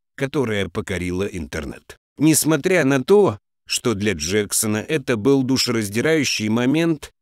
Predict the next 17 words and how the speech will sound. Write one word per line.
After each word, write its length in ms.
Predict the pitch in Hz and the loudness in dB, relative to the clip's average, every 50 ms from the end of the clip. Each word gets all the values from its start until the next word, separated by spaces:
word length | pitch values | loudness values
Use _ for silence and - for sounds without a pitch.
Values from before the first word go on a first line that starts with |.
| _ _ | _ _
его 400 | 101 101 107 110 107 104 110 120 | -4 -2 0 0 0 0 -2 -2
действия 600 | 123 127 135 117 104 - - - 123 120 113 104 | 0 0 0 0 0 -2 -4 -2 -2 -2 0 0
вскоре 480 | - - - - 131 139 139 131 127 107 | -2 -4 -4 -2 0 0 2 2 0 0
превратили 720 | - 135 139 127 131 131 127 113 - 160 190 202 196 175 | 0 -2 0 0 0 -2 -2 -4 -4 -4 -4 -2 0 0
его 400 | 156 123 120 113 104 98 104 101 | 0 0 0 -2 0 0 -2 -2
в 80 | - | -4
трогательный, 800 | - - 127 120 95 82 82 - - 85 85 90 95 95 98 - _ _ _ _ | -2 -2 -2 -2 -2 -2 -4 -6 -6 -6 -6 -4 -4 -4 -6 -6 _ _ _ _
заслужив 720 | - 98 95 107 104 - 101 - 90 82 98 120 120 101 - | -6 -4 -2 -2 -2 -2 -2 -2 -2 0 0 0 0 0 -2
всеобщее 680 | - - 104 95 85 85 82 - - - 104 104 104 | -2 -2 -2 0 -2 -2 -4 -4 -4 -4 -2 -2 -2
восхищение. 1000 | 95 90 87 - - - 113 113 - - - 65 67 - - - - - - - - _ _ _ _ _ | -2 -2 -4 -4 -4 -4 -4 -4 -4 -4 -4 -6 -8 -10 -12 -14 -16 -18 -20 -20 -20 _ _ _ _ _
Семья 460 | - - - 151 135 127 131 165 170 | -2 0 2 4 4 4 4 2 2
Бисчард, 800 | 151 117 139 127 - - - - 160 160 156 131 - - - - _ _ _ _ | 2 0 0 -2 -2 -2 -2 0 2 2 2 2 0 -4 -12 -20 _ _ _ _
проживающая 880 | - 131 131 120 107 113 123 123 131 131 123 110 95 - - 90 82 78 | -2 -2 0 0 2 0 0 2 2 2 0 0 0 -2 -4 -4 -6 -8
в 100 | - - | -8 -6
Чарльстоне, 800 | - - 147 147 139 123 123 - - - 139 143 147 147 143 120 - _ _ _ _ _ | -4 0 0 0 0 0 -2 -4 -4 -2 0 0 2 2 0 -2 -4 _ _ _ _ _
Южная 560 | 101 104 117 131 131 117 104 117 120 120 117 | -4 2 4 4 4 4 2 2 0 0 0
Каролина, 680 | 107 - 123 123 120 117 127 151 165 180 190 190 185 | -2 -2 0 0 2 2 2 2 2 2 2 0 -2